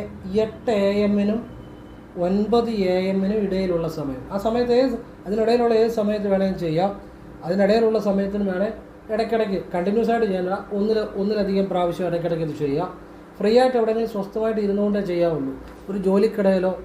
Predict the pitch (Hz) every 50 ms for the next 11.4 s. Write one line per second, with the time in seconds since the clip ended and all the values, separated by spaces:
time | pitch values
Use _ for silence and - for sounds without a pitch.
0 | - - - - 175 175 185 196 202 190 190 190 185 - - 185 175 175 175 170
1 | 175 180 175 180 180 175 175 185 196 196 190 180 175 160 180 175 175 170 170 165
2 | 156 143 156 151 147 139 127 135 190 220 226 196 - - - - - - 175 180
3 | 185 214 214 - 202 190 - - 208 214 220 196 208 196 202 196 - 233 208 196
4 | 185 190 196 226 262 294 294 - - - - 180 175 175 156 147 135 139 - -
5 | - - - - - - - - - - - - - - - - - - - -
6 | 147 175 175 165 139 117 - - - - - - - - - - - - - -
7 | - 165 156 151 151 - - - - - 190 180 190 208 226 226 - - - -
8 | - - - - 196 208 226 226 226 240 226 202 202 208 196 202 - - - 180
9 | 175 185 190 175 160 175 175 180 165 151 143 139 165 170 160 - 214 214 220 214
10 | 196 196 185 185 202 208 226 208 185 175 170 170 160 151 165 170 160 165 151 135
11 | 131 127 151 190 196 - -